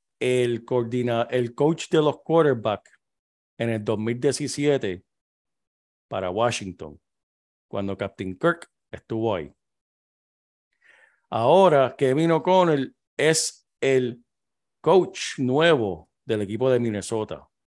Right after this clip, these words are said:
¿Qué quiere decir eso? Yo no sabía esto, ¿verdad? Porque yo no sigo los vikingos tan cerca. Pero, eh, Kirk Cousins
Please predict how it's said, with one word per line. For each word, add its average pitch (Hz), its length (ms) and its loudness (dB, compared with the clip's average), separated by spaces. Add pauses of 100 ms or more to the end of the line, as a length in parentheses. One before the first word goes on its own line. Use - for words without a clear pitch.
(1300)
¿Qué 147 160 2
quiere 170 200 4
decir 180 380 4
eso? 185 280 2
Yo 104 140 -4
no 127 100 2
sabía 147 460 4
esto, 117 520 -6 (600)
¿verdad? 113 280 0
Porque 120 280 -4
yo 110 120 -4
no 127 220 0
sigo 120 600 0
los 113 180 -2
vikingos 113 440 -4
tan 101 200 -6
cerca. 120 640 -6 (720)
Pero, 143 540 4 (880)
eh, 107 340 -4
Kirk 156 280 0
Cousins 139 840 0